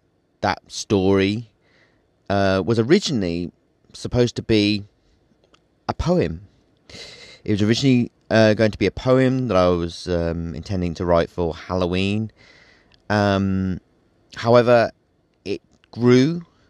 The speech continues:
uh, as I was writing it. Um, it evolved, and it became something bigger than I originally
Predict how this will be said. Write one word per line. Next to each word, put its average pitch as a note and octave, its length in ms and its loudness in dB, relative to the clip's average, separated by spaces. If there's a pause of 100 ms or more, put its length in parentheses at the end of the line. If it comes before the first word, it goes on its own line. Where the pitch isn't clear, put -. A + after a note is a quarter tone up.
(480)
uh, F#2+ 240 -6
as A2 140 -2
I A2+ 60 2
was G2+ 160 0
writing G2 300 0
it. F#2+ 120 -10 (460)
Um, F2+ 680 -4 (200)
it F#2 100 -6
evolved, G#2+ 720 2 (800)
and A2+ 400 0
it - 80 -10
became A2+ 340 -4
something F#2+ 500 -6 (440)
bigger E2 420 0 (480)
than F#2+ 540 2
I F2+ 160 0
originally E2+ 760 -4